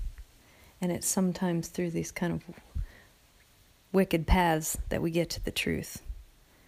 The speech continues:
So keep that in mind as you're standing in your fire and you're moving through and you're witnessing obstacles in front of you.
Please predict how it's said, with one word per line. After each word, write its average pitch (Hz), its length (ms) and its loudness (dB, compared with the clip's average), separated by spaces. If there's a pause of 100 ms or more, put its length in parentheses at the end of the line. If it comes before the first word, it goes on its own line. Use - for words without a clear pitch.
(1000)
So - 220 -2
keep - 260 -6
that 175 160 0
in 185 60 2
mind 165 560 0
as 175 200 -4
you're 175 60 -2
standing 185 440 2
in 185 80 4
your 180 100 2
fire 185 440 4
and 175 160 2
you're 170 100 0
moving 175 420 2
through 175 300 2
and 170 100 2
you're 165 120 0
witnessing 170 500 2
obstacles 165 580 0
in 175 100 2
front 170 220 0
of 175 100 -2
you. 175 280 -4